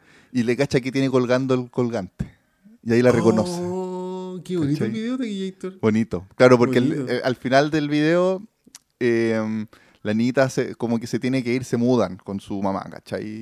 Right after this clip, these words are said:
Speaker 1: Y se despiden y es bien triste y el niñito y la wea. Y después pasan, claro, como veinte años después y se encuentran ahí y la mina todavía tenía la medallita.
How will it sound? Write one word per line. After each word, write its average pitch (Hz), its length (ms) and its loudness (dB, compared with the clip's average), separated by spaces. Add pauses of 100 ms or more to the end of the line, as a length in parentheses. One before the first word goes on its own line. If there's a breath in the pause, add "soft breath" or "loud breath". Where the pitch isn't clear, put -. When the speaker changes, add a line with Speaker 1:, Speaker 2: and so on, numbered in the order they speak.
Speaker 1:
Y - 20 -10
se 107 140 -2
despiden 113 500 -2
y 107 60 -2
es 107 80 0
bien 110 140 0
triste 120 420 -6
y - 20 0
el 110 80 -2
niñito 110 580 -4
y 113 60 -8
la 104 140 -10
wea. - 260 -14 (420 soft breath)
Y 107 60 -4
después 104 300 -2
pasan, 120 320 -2
claro, 104 320 2
como 98 180 -2
veinte 113 260 -2
años 123 220 0
después 127 400 -2
y - 20 -4
se 123 120 -6
encuentran 117 520 -4
ahí 123 140 0
y 120 140 -4
la 104 140 0
mina 117 440 -2
todavía 107 420 4
tenía 113 640 -4
la 107 160 -8
medallita. 95 580 -4